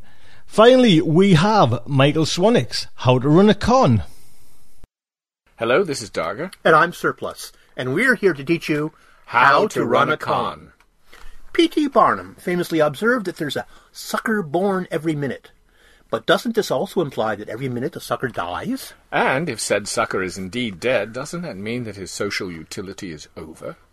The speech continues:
Speaker 3: Not necessarily. America, being a particularly religious country, an entrepreneur can always make a good living with a stack of expensive-looking Bibles, a hand embossing machine,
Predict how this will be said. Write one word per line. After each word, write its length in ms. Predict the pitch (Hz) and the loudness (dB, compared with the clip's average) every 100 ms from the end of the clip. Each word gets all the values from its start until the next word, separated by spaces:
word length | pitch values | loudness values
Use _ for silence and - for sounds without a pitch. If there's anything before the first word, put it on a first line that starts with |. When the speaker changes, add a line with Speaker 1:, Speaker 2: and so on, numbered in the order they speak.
| - | -20
Speaker 3:
Not 440 | 202 160 311 311 - | -6 4 4 4 -2
necessarily. 800 | 214 240 240 - 170 98 - - _ _ _ _ | 0 2 2 2 2 2 -6 -18 _ _ _ _
America, 680 | 175 269 339 147 - 120 - _ | 0 4 4 2 0 -4 -4 _
being 240 | 160 175 | 0 2
a 40 | 127 | 0
particularly 400 | 131 185 131 117 | -6 -8 -6 -4
religious 480 | 104 147 240 160 - | -4 0 0 0 -4
country, 420 | 123 113 160 - - | -8 -6 -8 -8 -4
an 100 | 147 | -4
entrepreneur 540 | 156 302 302 190 180 | 0 -2 0 -2 -2
can 160 | 147 123 | -4 -2
always 360 | 135 185 185 160 | 4 6 6 4
make 180 | 165 135 | -2 -4
a 40 | |
good 320 | 110 123 202 | -4 2 2
living 320 | 180 156 143 - - - - | 2 0 -2 -4 -18 -20 -8
with 140 | 110 | -4
a 80 | 107 | -4
stack 500 | - - 175 240 - | -4 0 2 2 -2
of 60 | |
expensive-looking 680 | 135 - 185 220 190 196 190 | -10 -6 -4 -2 -2 -2 0
Bibles, 540 | 147 143 139 127 - _ _ - | 4 4 2 -2 -4 _ _ -10
a 80 | 107 | -4
hand 240 | 143 240 | 0 0
embossing 440 | 226 233 240 196 | 2 4 4 2
machine, 440 | 139 - 135 127 | -4 -4 -6 -6